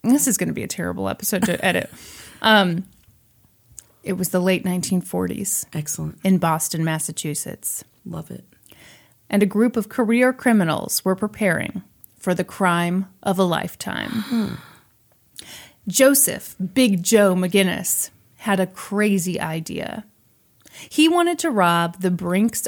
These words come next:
Speaker 1: Armored Car Depot. If he could pull it off, it would be the biggest robbery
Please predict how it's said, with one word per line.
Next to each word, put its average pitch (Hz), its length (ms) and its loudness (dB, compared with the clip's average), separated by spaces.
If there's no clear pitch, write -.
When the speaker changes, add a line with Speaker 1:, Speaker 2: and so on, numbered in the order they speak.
Speaker 1:
Armored 180 460 0
Car 165 340 -2
Depot. - 640 -8
If 185 180 -4
he 277 140 2
could 269 200 -4
pull 277 200 0
it 254 100 2
off, - 480 -2
it 233 160 0
would 240 200 0
be 233 260 2
the 214 160 4
biggest 185 720 0
robbery 170 760 -2